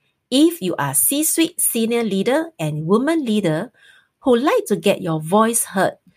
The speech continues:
and be recognized as a leader online,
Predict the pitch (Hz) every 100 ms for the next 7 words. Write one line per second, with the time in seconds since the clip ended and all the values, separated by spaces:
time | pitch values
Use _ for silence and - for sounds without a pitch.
0 | _ _ _ - 170 160 160 151 233 -
1 | 294 277 285 294 - 170 165 - 151 160
2 | 254 339 - 233 247 220 165 160 277